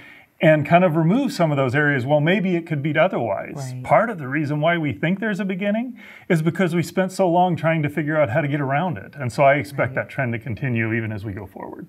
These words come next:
Speaker 2: So what are some of the models that are being proposed that actually escape the begin-, beginning? What do they look like?
Speaker 1: Well, there's kind of two classes. A-,
Speaker 2: Mm-hmm.
Speaker 1: and one is a class where instead of the laws of physics breaking down and there's a beginning,
Speaker 2: Mm-hmm.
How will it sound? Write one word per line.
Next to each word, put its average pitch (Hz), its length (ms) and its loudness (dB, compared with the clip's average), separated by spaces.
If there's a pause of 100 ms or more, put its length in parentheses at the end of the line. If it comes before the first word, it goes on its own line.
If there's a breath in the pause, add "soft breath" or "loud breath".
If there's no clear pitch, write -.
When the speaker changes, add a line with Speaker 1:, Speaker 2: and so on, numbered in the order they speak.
Speaker 2:
So - 180 -8
what 240 220 -2
are 330 100 2
some 302 220 -4
of 247 100 -4
the 196 80 -2
models 175 360 0
that 185 100 -4
are 170 60 -6
being 170 200 -6
proposed 165 560 -6
that 147 280 -2 (100)
actually 160 400 -6
escape 165 500 -6
the 139 80 -8
begin-, 123 400 -10 (180)
beginning? 131 440 -8
What 147 80 -4
do 180 80 -6
they 175 100 -4
look 151 260 -6
like? - 380 -10 (220 loud breath)
Speaker 1:
Well, 254 100 0
there's 254 160 0
kind 339 220 4
of 214 80 2
two 269 200 0
classes. 135 680 2
A-, 156 60 2
Speaker 2:
Mm-hmm. 151 120 -2
Speaker 1:
and 151 320 2
one 214 400 4
is 165 380 0
a 147 80 -2
class 143 520 2
where 143 440 2 (240 loud breath)
instead 180 400 4
of 208 100 0
the 160 80 0
laws 156 280 6
of 151 100 -6
physics 147 320 -2
breaking 147 340 -2
down 131 240 4
and 131 100 -2
there's 120 160 0
a 123 40 -2
beginning, 120 500 -2
Speaker 2:
Mm-hmm. 139 180 -6